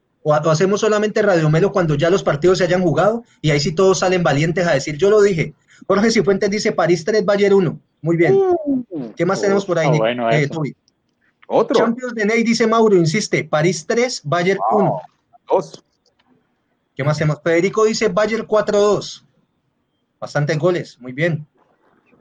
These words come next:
Speaker 1: Osvaldo dice, "Bayern tres, París dos". Está bueno ese pique.
Speaker 2: Creo que
Speaker 1: Muy
Speaker 2: por,
Speaker 1: bien.
Speaker 2: por lo,
Speaker 1: Nico.
Speaker 2: por,
Speaker 1: Caterine
Speaker 2: por lo
Speaker 1: Muñoz
Speaker 2: menos
Speaker 1: dice, "Bayern tres, París uno".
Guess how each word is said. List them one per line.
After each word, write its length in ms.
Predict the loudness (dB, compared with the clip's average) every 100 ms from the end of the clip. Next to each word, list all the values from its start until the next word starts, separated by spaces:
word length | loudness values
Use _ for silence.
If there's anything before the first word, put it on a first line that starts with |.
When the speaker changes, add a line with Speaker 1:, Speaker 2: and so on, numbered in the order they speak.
| -6
Speaker 1:
Osvaldo 340 | -2 2 4
dice, 260 | 4 2 0
"Bayern 420 | 0 0 -2 -2
tres, 320 | -2 -2 -4
París 400 | -4 -2 -2 0
dos". 420 | 0 0 -4 -18 _ _ _ _ _ _ _ _ _ _
Está 160 | -10
bueno 240 | -6 -6 -6
ese 120 | -4
pique. 260 | -6 -4 -4 -4 -6 -12 -10 -8 -10 -14 -18 -14 -14 -8 0
Speaker 2:
Creo 180 | 2
que 80 | 2
Speaker 1:
Muy 60 | 2
Speaker 2:
por, 220 | 2 0
Speaker 1:
bien. 120 | 2
Speaker 2:
por 0 |
lo, 160 | 2 2
Speaker 1:
Nico. 100 | -2
Speaker 2:
por, 140 | -6 -6 _ _ _ 0
Speaker 1:
Caterine 380 | 2 4 4 6
Speaker 2:
por 80 |
lo 80 | 4
Speaker 1:
Muñoz 140 | 4 4
Speaker 2:
menos 140 | 2
Speaker 1:
dice, 260 | 0 -4 0
"Bayern 380 | 2 2 0 0
tres, 300 | 0 0 -2 -2
París 340 | 0 0 0
uno". 220 | 0 0